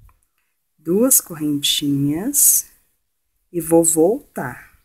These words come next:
formando um X. Aonde que ele está, ó?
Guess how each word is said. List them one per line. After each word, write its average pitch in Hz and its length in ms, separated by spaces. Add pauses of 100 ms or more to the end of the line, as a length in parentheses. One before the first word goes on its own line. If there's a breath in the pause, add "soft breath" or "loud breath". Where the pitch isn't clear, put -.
(400)
formando 160 720 (100)
um 202 220
X. - 800 (1400)
Aonde 127 340
que - 80
ele 147 80
está, - 400
ó? - 240